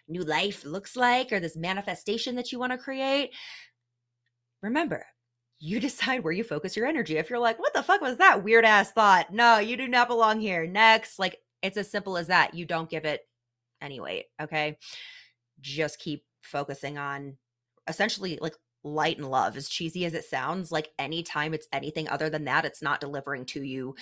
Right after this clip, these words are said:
and it's not going to deliver what you're looking for. So if there is any ounce of something that is not light or love creeping in, it's, it's not you and it don't belong. So you say, "No, thank you, goodbye."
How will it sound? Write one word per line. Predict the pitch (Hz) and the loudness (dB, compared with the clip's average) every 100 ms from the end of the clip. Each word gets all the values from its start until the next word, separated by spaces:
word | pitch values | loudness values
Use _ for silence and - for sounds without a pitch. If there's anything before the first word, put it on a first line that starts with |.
| - | -14
and | - 147 | -10 -10
it's | - | -6
not | 143 - | -4 -4
going | 117 98 | -4 -8
to | - | -8
deliver | 147 147 147 127 | -8 -8 -4 -4
what | 135 139 | -2 -2
you're | 139 139 | -2 -6
looking | 117 - 135 | -8 -8 -10
for. | - 143 147 | -8 -6 -4
So | 156 | -4
if | 147 | -4
there | 160 165 | 0 0
is | 156 - - - | 0 -4 -16 -8
any | 151 170 170 - 135 | -4 -2 -2 -2 0
ounce | 131 156 - | 0 -2 -6
of | 147 | -4
something | - 147 160 | -4 -4 -4
that | 151 | -6
is | 135 135 | -8 -6
not | 151 160 160 | 2 2 2
light | 151 156 156 | 2 2 0
or | 147 | -4
love | 147 156 151 | -2 -2 -4
creeping | - 160 160 151 | -8 -4 -4 -4
in, | 147 180 220 226 - _ _ _ _ _ _ _ _ _ - | -2 -2 -4 -8 -20 _ _ _ _ _ _ _ _ _ -4
it's, | 165 165 - - _ _ - | -4 -2 -10 -12 _ _ -10
it's | 170 - | -8 0
not | 160 165 | 2 2
you | 156 170 226 269 - _ | 4 2 4 0 -6 _
and | 160 | -6
it | 160 | -2
don't | 175 170 | 0 0
belong. | 185 180 165 147 123 139 _ - | 4 8 8 6 0 -14 _ -14
So | - 160 156 | -4 -2 -2
you | 156 | -4
say, | 170 156 | -4 -2
"No, | 185 269 | 0 0
thank | 247 240 | 0 0
you, | 240 | 0
goodbye." | 233 220 196 185 190 | 2 6 10 10 8